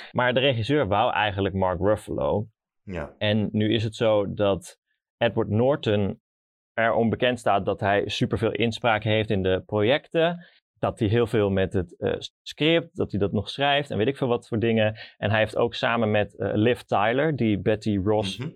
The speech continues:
Speaker 1: eh, speelt, gezeten tijdens opnames van: "Ja, en hoe zit jouw karakter dan in elkaar? En, eh, wat hebben ze hiervoor allemaal gedaan?" En weet ik veel wat. Wat heel goed is, dat niet, eh,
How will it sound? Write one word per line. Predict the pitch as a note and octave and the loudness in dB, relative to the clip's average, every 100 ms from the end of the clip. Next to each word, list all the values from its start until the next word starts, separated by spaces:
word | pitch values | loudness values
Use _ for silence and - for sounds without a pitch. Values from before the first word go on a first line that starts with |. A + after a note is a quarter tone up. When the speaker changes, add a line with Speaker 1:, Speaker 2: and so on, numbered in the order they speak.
| _ | _
Speaker 1:
eh, | F#2+ F2+ | -4 -2
speelt, | - - - B2+ A2+ G#2+ - | -4 -10 -4 0 0 -2 -8
gezeten | - A2 A2+ A2+ A2 A2 G#2 D#2+ | -10 -4 0 2 0 0 -2 0
tijdens | A2 G#2 G2 F2+ | 2 2 2 -2
opnames | - - G#2 F2+ F#2+ - | -4 -2 0 0 -2 -4
van: | G#2 | -2
"Ja, | B2+ C3+ - - - - _ | 0 0 -4 -20 -20 -20 _
en | A#2 | -2
hoe | A#2+ C3 | 0 0
zit | B2 | 0
jouw | C3+ C#3 | 0 0
karakter | C3 C3 - | -2 -2 -2
dan | B2+ C3 | -2 0
in | |
elkaar? | C3 A2 C#3+ B2+ B2 A#2 | -2 -2 -2 0 0 0
En, | A2+ A2+ A2+ | 0 0 0
eh, | A2 G#2+ | 0 0
wat | A#2+ | 0
hebben | B2+ A2+ | -2 -2
ze | |
hiervoor | A#2+ A#2+ - C3+ | -2 -2 0 0
allemaal | A#2+ C3 | 2 0
gedaan?" | - C3 C3+ C3+ | -2 -2 0 0
En | B2 | 2
weet | A#2+ | 2
ik | C#3 | 0
veel | B2 | 0
wat. | B2 B2+ - - | 0 0 -8 -18
Wat | - A2 | -6 2
heel | D#3 | 2
goed | - F#3+ - | 2 -2 0
is, | C#3+ C3+ | -2 0
dat | A#2+ | -2
niet, | G#2+ G#2+ G#2 | 0 -2 -2
eh, | G#2 G2 F#2+ | -2 0 0